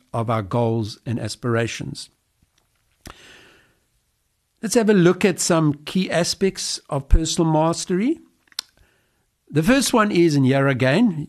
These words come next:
you're gonna hear the familiar term, self-awareness. Um, we need to understand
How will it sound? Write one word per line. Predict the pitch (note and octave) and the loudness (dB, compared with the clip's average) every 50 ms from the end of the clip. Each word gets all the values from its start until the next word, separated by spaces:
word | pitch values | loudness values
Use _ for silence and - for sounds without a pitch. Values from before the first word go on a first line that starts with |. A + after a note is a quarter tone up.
| _ | _
you're | - B2 G#2 | -6 -4 -2
gonna | A#2 A#2 A2+ A2+ | 0 0 2 2
hear | G#2+ G#2 A2 B2 B2 | 2 2 2 0 0
the | A2+ B2 | 0 -2
familiar | - - B2+ A#2 B2 B2 B2 B2+ B2+ | -2 0 0 2 2 4 2 2 0
term, | B2+ - - F3 E3+ F3+ F3+ F#3 F3+ | 0 0 0 2 2 2 2 0 -2
self-awareness. | - - - D3 C#3+ C3+ - - E3 D3+ E3 F3 F3 D#3+ A#2 G2+ - - - - _ _ _ _ _ _ _ _ _ _ _ _ _ _ _ _ - | -4 -2 0 0 0 0 2 2 2 4 6 6 4 4 2 0 -2 -4 -6 -8 _ _ _ _ _ _ _ _ _ _ _ _ _ _ _ _ -6
Um, | A#2+ B2 B2 B2 A#2+ B2 B2 B2 B2 A#2+ - _ _ _ _ _ _ _ _ _ _ _ _ _ _ _ _ _ _ _ _ _ _ | -2 0 2 2 2 2 2 0 0 -4 -8 _ _ _ _ _ _ _ _ _ _ _ _ _ _ _ _ _ _ _ _ _ _
we | - B2+ D3 D#3+ | -2 2 2 4
need | F#3 A#3+ - | 4 4 4
to | - A#3 | 4 4
understand | G#3 G#3 G3 F3+ - - - G3 G3+ G3 D#3 A#2 G#2+ A#2 A#2 - | 4 4 2 2 0 0 0 2 2 2 2 0 -2 -4 -8 -14